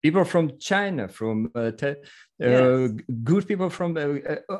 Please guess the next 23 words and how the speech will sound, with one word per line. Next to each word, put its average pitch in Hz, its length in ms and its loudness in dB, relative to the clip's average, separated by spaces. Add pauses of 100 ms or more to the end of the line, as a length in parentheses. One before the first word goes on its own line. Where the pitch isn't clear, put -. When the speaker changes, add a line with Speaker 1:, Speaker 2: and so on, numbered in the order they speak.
Speaker 1:
all, 240 220 2
all 226 260 0
of 127 100 -4
them. 95 140 -2
They're 117 120 -2
great. 139 520 0
They're 107 180 -4
great 175 400 0
people. 107 340 -6
eh, 95 200 -6
all, 156 300 0
all 196 260 2
of 202 100 -2
them. 143 160 -2 (100)
I, 139 200 -4
I, 143 220 -4
I 147 220 -6 (340)
remember 180 460 2 (220)
image, 180 500 0 (240)
uh, 160 240 -2 (180)
of, 143 280 -2 (680)
uh, - 40 -8 (560)
images 127 720 2